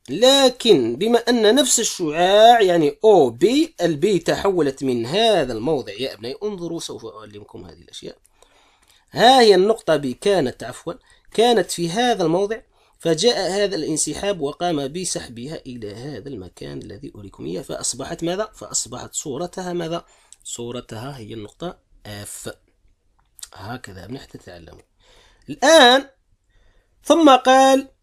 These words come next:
"المستقيم الذي يشمل اف ويوازي ماذا؟ ويوازي بي سي". لاحظوا نقطة نقطة أبنائي. أولًا، عفوًا، لاحظوا، سوف نتعلم رويدا رويدا. هكذا.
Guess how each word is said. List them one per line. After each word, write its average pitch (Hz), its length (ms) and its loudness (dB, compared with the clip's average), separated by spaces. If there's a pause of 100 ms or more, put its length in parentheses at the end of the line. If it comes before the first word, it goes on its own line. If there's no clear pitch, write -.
(100)
"المستقيم 277 800 4
الذي 247 400 4
يشمل 208 600 4
اف 233 640 4 (600)
ويوازي 220 840 6
ماذا؟ 220 420 2
ويوازي 196 800 2
بي 214 140 -4
سي". - 240 -2 (680)
لاحظوا 151 460 -6
نقطة 202 300 -6
نقطة 156 280 -8
أبنائي. 95 300 -16 (680)
أولًا، 123 340 -8 (800)
عفوًا، - 380 -20 (960)
لاحظوا، 123 380 -12 (1040)
سوف - 320 -16
نتعلم 127 580 -12
رويدا 127 380 -10
رويدا. 80 360 -20
هكذا. 104 520 -18